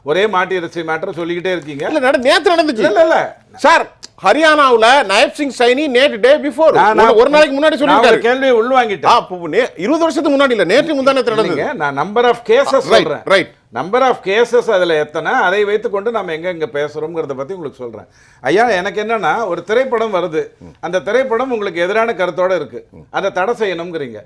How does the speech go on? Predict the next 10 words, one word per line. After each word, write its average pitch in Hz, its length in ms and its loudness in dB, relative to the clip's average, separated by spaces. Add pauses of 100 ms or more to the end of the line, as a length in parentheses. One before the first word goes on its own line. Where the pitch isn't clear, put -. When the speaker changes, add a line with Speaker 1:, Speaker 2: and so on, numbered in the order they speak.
(280)
Speaker 1:
இது 214 200 -4
நியாயமா, 202 440 -2
தப்பா? 151 440 -8
Speaker 2:
ஐயா, 202 280 0
இதே 233 320 2
கேள்வி, 202 540 -4
அது 165 240 -2
தவறான 240 500 0
குற்றச்சாட்டுன்னு 208 600 -2
ஒரு 185 180 -2